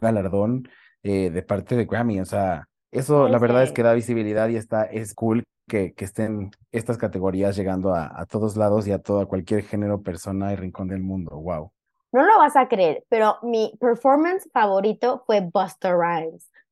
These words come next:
Speaker 2: <laughs>
Speaker 1: Es que
Speaker 2: Güey, todavía puede este hombre, o sea, rapear a mil,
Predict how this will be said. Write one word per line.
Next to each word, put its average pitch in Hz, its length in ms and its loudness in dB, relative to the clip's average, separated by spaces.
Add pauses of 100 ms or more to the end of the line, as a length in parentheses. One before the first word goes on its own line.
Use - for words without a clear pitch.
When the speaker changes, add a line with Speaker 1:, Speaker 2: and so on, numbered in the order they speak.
(280)
Speaker 2:
<laughs> - 0 -
Speaker 1:
Es 339 120 4 (400)
que 262 180 0
Speaker 2:
Güey, 302 720 6
todavía 392 720 10
puede 381 300 6
este 302 260 4
hombre, 339 440 2
o 277 80 -2
sea, 269 200 6
rapear 294 720 4
a 330 200 2 (100)
mil, 349 440 2